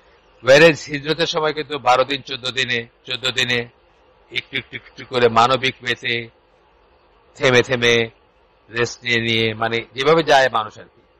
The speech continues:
তখনকার দিনে যেভাবে যাইতো সেভাবেই তাকে যাইতে হয়েছে। তার কারণ কি?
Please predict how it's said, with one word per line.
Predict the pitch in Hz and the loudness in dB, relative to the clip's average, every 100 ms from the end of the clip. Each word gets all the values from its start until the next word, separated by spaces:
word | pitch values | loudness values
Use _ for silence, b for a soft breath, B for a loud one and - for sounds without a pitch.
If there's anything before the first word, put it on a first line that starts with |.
| _ _ _ - | _ _ _ -12
তখনকার | 117 127 123 | -10 -8 -8
দিনে | 113 120 | -8 -8
যেভাবে | 113 117 113 | -2 0 0
যাইতো | 104 101 | -4 -10
সেভাবেই | - 143 156 | -10 -8 -6
তাকে | 139 123 | -8 -10
যাইতে | 107 92 92 | -12 -16 -18
হয়েছে। | - - _ _ _ _ _ _ _ _ | -20 -20 _ _ _ _ _ _ _ _
তার | 123 | -8
কারণ | - 147 165 147 | -2 4 4 4
কি? | - | -2